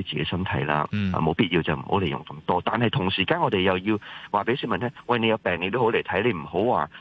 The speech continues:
Speaker 1: 拖到變咗重病先睇喎，
Speaker 2: OK。
Speaker 1: 你做多啲預防。所以我覺得G O P C嗰度加與唔加之間呢，係要攞個平衡。我覺得未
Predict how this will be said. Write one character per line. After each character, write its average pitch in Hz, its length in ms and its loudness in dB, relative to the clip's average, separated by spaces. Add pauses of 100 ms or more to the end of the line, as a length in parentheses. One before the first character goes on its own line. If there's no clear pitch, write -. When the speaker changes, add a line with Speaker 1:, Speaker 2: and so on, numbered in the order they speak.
Speaker 1:
拖 147 240 0
到 104 140 -6
變 101 180 -4
咗 - 40 -2
重 - 180 -10
病 87 240 -2
先 98 120 -4
睇 82 140 -4
喎， 87 60 0
Speaker 2:
OK。 85 80 0
Speaker 1:
你 90 60 0
做 85 140 0
多 113 160 2
啲 123 40 -4 (120)
預 - 20 -12 (140)
防。 69 220 -2
所 - 140 2
以 - 20 4
我 170 100 4
覺 127 140 -2
得 151 100 -10
G 156 120 -4
O 151 80 -2
P 165 100 -8
C - 140 -4
嗰 127 100 0
度 90 160 -2
加 123 240 0
與 92 160 -4
唔 - 160 -12
加 104 180 0
之 104 140 -4
間 95 240 2
呢， 95 100 2 (360)
係 95 80 2
要 92 100 4
攞 85 160 2
個 95 140 0
平 - 160 -8
衡。 - 180 -8
我 101 240 0
覺 127 160 0
得 151 140 0
未 90 260 2